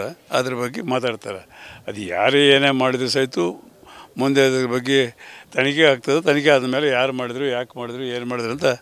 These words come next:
ಅವ್ರು ಕಾನೂನು, ಕಾನೂನು ಕೆಲಸ ಮಾಡ್ತದೆ. ಹಾಗಾಗಿ ಸುಮ್ಮನೆ ಅದ್ರ, ಅವ್ರ ಮೇಲೆ ನಾವು, ನಮ್ಮ ಮೇಲೆ ಅವ್ರು ಹೇಳುವಂಥದ್ದು ಸರಿಯಾದ ಪದ್ಧತಿ ಅಲ್ಲ. ಈ ಬಿ ಜೆ ಪಿ ಅವ್ರಿಗೆ ಬೇರೆ ಯಾವುದೇ ಒಂದು ಅವಕಾಶಗಳಿಲ್ಲ ಮಾತನಾಡಲಿಕ್ಕೆ ಜನರ ಜೊತೆಯಲ್ಲಿ. ಜನರ ದಾರಿ ತಪ್ಪಿಸಲಿಕ್ಕೆ ಏನಾದರೂ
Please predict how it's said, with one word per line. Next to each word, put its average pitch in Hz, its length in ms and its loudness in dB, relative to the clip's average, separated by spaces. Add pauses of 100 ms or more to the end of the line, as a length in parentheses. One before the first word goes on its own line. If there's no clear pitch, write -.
(680)
ಅವ್ರು 165 140 -6
ಕಾನೂನು, 139 580 4
ಕಾನೂನು 127 380 0
ಕೆಲಸ 117 280 -4
ಮಾಡ್ತದೆ. 110 640 -8
ಹಾಗಾಗಿ 131 580 -4 (240)
ಸುಮ್ಮನೆ 139 600 0 (420)
ಅದ್ರ, 123 260 -2
ಅವ್ರ 123 180 2
ಮೇಲೆ 120 280 0
ನಾವು, 135 280 2
ನಮ್ಮ 120 200 -4
ಮೇಲೆ 120 160 0
ಅವ್ರು 120 200 0
ಹೇಳುವಂಥದ್ದು 127 720 -4
ಸರಿಯಾದ 131 380 0
ಪದ್ಧತಿ 113 400 -8
ಅಲ್ಲ. 110 160 -6 (460)
ಈ - 20 -12
ಬಿ 117 180 -6
ಜೆ 131 160 2
ಪಿ 131 100 -6
ಅವ್ರಿಗೆ 127 180 -6
ಬೇರೆ 117 520 -2
ಯಾವುದೇ 113 220 0
ಒಂದು 110 440 -4 (1000)
ಅವಕಾಶಗಳಿಲ್ಲ 123 680 0
ಮಾತನಾಡಲಿಕ್ಕೆ 107 520 -4
ಜನರ 101 200 -8
ಜೊತೆಯಲ್ಲಿ. 104 760 -12
ಜನರ 127 260 -4
ದಾರಿ 120 240 -4
ತಪ್ಪಿಸಲಿಕ್ಕೆ 117 600 -8
ಏನಾದರೂ 123 400 -2